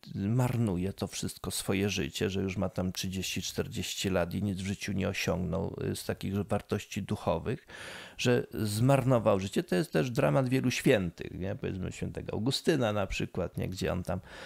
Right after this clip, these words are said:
żyje dla swojej miłości. I teraz właśnie to,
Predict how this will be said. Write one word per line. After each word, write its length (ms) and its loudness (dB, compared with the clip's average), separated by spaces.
żyje 280 2
dla 160 -2
swojej 400 2
miłości. 580 -2
I 40 -6
teraz 360 4
właśnie 360 2
to, 220 2